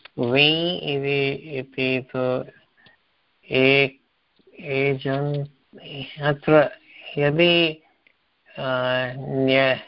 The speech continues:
ञकार अस्ति चेत्, तर्हि एजन्तदातु इति वक्तुं शक्नुमः वा?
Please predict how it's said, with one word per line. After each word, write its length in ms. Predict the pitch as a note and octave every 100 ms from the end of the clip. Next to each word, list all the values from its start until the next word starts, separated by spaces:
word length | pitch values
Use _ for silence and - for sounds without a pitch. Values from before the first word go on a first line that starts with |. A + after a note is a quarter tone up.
| _ -
ञकार 600 | D3 C#3+ C#3 - E3+ F3 F3
अस्ति 540 | D#3+ D#3 - D#3+ D3+
चेत्, 840 | D3+ D#3+ D#3 - D3 C#3 C3+ C3 -
तर्हि 240 | C3+ C#3
एजन्तदातु 1080 | C#3 C#3 C#3+ C3+ D3+ D3+ D3+ C#3+ C#3 C3+ D3
इति 640 | C#3 C3+ C#3 C3 C3 C3 B2+
वक्तुं 440 | B2 - C3+ C3+
शक्नुमः 560 | - B2 - B2+ A#2 A2
वा? 240 | G#2+ C#3+